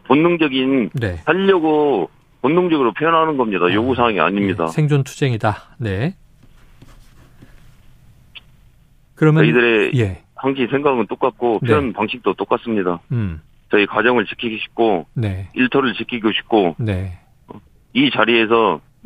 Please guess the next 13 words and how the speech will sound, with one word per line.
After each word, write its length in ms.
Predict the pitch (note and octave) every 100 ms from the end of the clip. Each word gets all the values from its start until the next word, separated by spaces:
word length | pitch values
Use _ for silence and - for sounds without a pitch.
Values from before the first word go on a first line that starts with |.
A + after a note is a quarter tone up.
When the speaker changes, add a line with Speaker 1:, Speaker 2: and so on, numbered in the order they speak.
| A#2 - _ _ _ _ _ _ _ _ _
Speaker 1:
직장 280 | G#2 - B2
생활의 280 | A2+ G#2+ F#2
마무리를 380 | F2 A2 A2 F#2+
하고 160 | B2 A2+
싶습니다. 560 | - A2+ F#2+ D#2+ E2 - -
Speaker 2:
음, 280 | G#2+ F2 E2 - - - - -
알겠습니다. 880 | E2+ F2+ A2+ - - G2 - G#2 - - -
가장 540 | - - B2+ C#3+ D#3+
이제 460 | A2 - A#2+ A#2 G#2+ - - -
원론적인, 680 | - A2+ C3+ B2 G2 A#2 D#3 - - -
원초적인 680 | A2+ G#2 - C#3 C#3 A#2+ G#2 - - - - - -
이야기를 460 | G#2+ G2+ A2 A2
해주셨습니다. 840 | C3+ B2 G#2 - G#2+ F#2 A2+ -